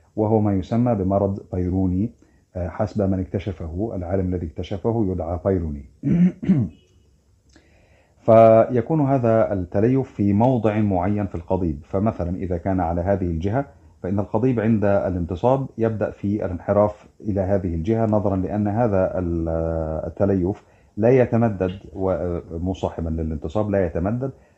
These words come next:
فيعوج القضيب في ذلك الاتجاه أو إلى أسفل أو إلى أعلى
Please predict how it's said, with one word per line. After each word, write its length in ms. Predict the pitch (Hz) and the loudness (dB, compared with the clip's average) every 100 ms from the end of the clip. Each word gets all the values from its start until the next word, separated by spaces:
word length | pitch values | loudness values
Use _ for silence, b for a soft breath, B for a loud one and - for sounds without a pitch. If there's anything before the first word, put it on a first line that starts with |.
| b - | b 0
فيعوج 1500 | 104 101 101 101 101 92 90 92 90 65 98 85 95 101 92 | 4 6 6 6 2 0 2 0 -2 -4 -2 0 2 0 -2
القضيب 560 | 78 85 95 92 95 90 - | -4 -4 -4 -2 -2 -4 -8
في 320 | 90 90 82 | -4 -4 -4
ذلك 360 | 85 87 87 82 | -2 -2 -2 -4
الاتجاه 500 | 82 - 98 113 120 | -6 -2 0 2 2
أو 320 | 117 120 110 | 2 0 2
إلى 260 | 90 82 | 0 -2
أسفل 280 | 78 - 90 | -4 -4 -4
أو 160 | 90 90 | -4 -4
إلى 160 | 87 | -2
أعلى 420 | 80 78 87 87 | -2 -2 0 -2